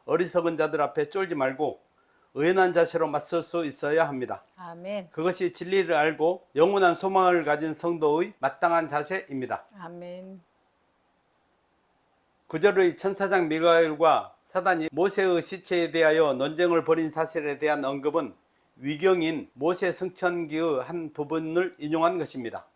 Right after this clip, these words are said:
Speaker 1: 또 유다서 일 장 십사 절, 십오 절은 다른 위경인 에녹서에서 인용된 것입니다. 이렇듯 정경으로 인정되지 않는 위경을 인용한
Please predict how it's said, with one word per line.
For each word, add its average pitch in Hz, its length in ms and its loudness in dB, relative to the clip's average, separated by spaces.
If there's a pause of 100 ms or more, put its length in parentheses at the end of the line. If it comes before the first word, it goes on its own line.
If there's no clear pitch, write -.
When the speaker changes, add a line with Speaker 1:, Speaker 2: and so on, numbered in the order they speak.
(560)
Speaker 1:
또 185 180 4
유다서 180 600 4
일 160 340 -8
장 170 240 4
십사 180 440 2
절, 156 220 2
십오 180 300 -4
절은 165 460 2
다른 175 460 -2
위경인 156 580 0 (300)
에녹서에서 165 840 0
인용된 160 500 0
것입니다. 123 480 -10 (840)
이렇듯 202 420 2
정경으로 190 600 0
인정되지 170 600 0
않는 160 320 0
위경을 185 420 -2
인용한 160 520 0